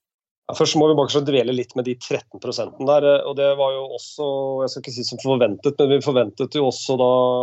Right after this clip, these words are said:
vi la jo til det svaralternativet, alternativet da, sånn at ikke alt, eh, var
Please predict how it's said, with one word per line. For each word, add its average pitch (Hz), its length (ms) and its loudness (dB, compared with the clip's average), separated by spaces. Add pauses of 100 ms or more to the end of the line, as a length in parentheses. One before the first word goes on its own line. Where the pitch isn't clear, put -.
(400)
vi 127 80 -4
la 123 160 0
jo 127 120 -6
til 131 240 -4
det 120 160 -4
svaralternativet, 123 1040 -6 (160)
alternativet 127 640 0
da, 147 80 4
sånn 123 240 -2
at 117 80 -6
ikke 127 160 -6
alt, 113 400 -6
eh, 120 160 2
var 117 100 2